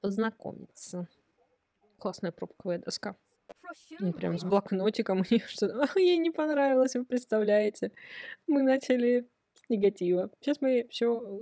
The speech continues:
исправим. Щас все будет окей. <laughs> И не понравилось, что мы по работе. Может, она хотела, чтобы мы с ней не по работе пообщались, а мы пришли, так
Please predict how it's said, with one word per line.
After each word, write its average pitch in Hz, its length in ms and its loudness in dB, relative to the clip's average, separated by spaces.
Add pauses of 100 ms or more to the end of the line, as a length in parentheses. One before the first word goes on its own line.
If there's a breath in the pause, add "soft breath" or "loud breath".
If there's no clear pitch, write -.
исправим. 190 460 -4 (140)
Щас 269 220 -2
все 262 200 -4 (100)
будет 240 240 -2
окей. 202 280 -6 (160)
<laughs> - 560 -2 (440 loud breath)
И 269 100 2
не 233 120 4
понравилось, 190 440 4
что 196 100 -2
мы 185 140 2
по 185 80 0
работе. 180 380 2
Может, 196 200 -4
она 196 240 0 (320 loud breath)
хотела, 208 300 -2
чтобы 214 280 -2
мы 214 140 2
с - 80 -4
ней 220 100 2
не 220 100 2
по 226 100 0
работе 240 420 0
пообщались, 190 720 -4
а 190 60 -4
мы 202 120 -4
пришли, 240 460 -6
так - 160 -12